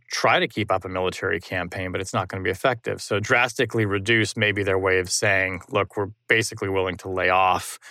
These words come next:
as these negotiations continue." But again, we really have to see how this plays out. And already today, Secretary of State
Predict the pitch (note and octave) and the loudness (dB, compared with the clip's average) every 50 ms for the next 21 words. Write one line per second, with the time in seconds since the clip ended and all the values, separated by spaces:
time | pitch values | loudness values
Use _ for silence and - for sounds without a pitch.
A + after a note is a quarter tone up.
0 | - - - G2 G2+ F#2 G#2 G2 F#2 G2 F#2+ F2+ G2 F#2+ F2+ F#2+ G2 F2+ - - | -20 -8 -4 -2 -2 -2 -2 -4 -6 -6 -4 -2 0 0 0 0 -2 -6 -6 -8
1 | F#2+ - - G#2+ F#2+ G#2+ G2 F#2+ F#2 F#2 A2 - C3 C3+ B2+ D#3 D#3 C#3+ B2+ A#2 | -10 -8 -8 -6 -6 -4 -2 -2 -2 -2 0 2 2 2 4 4 2 2 2 0
2 | A2+ - - - - - - - - _ _ _ _ - C#3+ D#3 D#3 C#3 C3+ D3+ | -2 -6 -10 -14 -18 -18 -20 -20 -20 _ _ _ _ 0 2 4 4 4 4 4
3 | D#3+ E3 D#3+ C3+ A2+ B2+ A#2+ A2 B2+ - - - D3 B2 G#2 G2+ F#2+ - - - | 4 4 4 4 2 0 0 0 0 -2 0 2 2 0 0 0 -4 -6 -4 0
4 | A#2+ A2 G#2 G2 G2+ G#2+ G#2 G#2 G2+ F#2+ G2 - A2+ A2 A#2 A#2+ A#2+ A2+ G#2+ A2 | 2 4 4 4 4 4 4 4 4 2 2 0 0 2 2 4 4 4 4 4
5 | G#2+ A2 A#2 A2+ G#2 F#2+ - - G2+ G2 G2 F#2+ F#2 F#2 F2+ - - G#2+ - A2 | 2 4 4 2 0 0 -2 -4 -2 0 2 2 4 2 0 -2 -4 -6 -4 -6
6 | G#2 - G#2 G2 F#2+ F#2 F2+ - - - - G#2 G2 G2 F#2+ - | -4 0 0 2 2 0 0 -2 -4 -2 0 2 2 2 0 -2